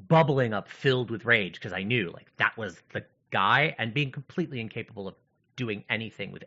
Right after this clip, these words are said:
any of that. And the thing is, because kids are so used to deferring to authority, "I can do a thing, I can't do a thing, they said this,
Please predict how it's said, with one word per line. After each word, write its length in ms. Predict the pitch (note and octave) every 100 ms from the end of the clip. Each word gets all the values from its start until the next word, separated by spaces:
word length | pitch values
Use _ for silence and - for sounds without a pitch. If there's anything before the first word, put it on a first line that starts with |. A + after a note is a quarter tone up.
| -
any 240 | F#2 G#2
of 100 | C#3
that. 320 | E3 E3+ F#3 - _ - - _ -
And 520 | C3+ B2+ A#2+ A2 G#2+ _ _ _
the 80 | B2
thing 360 | - F3 E3 D3
is, 640 | D3 B2+ G#2+ G2+ F#2+ - _ _ -
because 260 | B2+ B2+ -
kids 720 | - D3 C#3 C3+ A#2 A2 - - _ _ _ -
are 120 | A#2+
so 320 | - - B2+
used 500 | A#2+ G#2+ A#2+ A#2 -
to 340 | - B2 A2 G2+
deferring 460 | - - A#2 A2+ G2+
to 160 | G#2+
authority, 640 | F#2 G#2 G2 C3 E3 G3 - _ _ _ _ -
"I 60 |
can 140 | A#2+ G#2+
do 160 | B2
a 40 | A#2+
thing, 240 | A#2+ A2
I 60 | F#2
can't 260 | - B2+
do 100 | A#2
a 60 | G#2+
thing, 420 | - G#2+ G2+ G2 - _ -
they 120 | A2
said 280 | - G#2+ F#2+
this, 320 | G2+ F#2+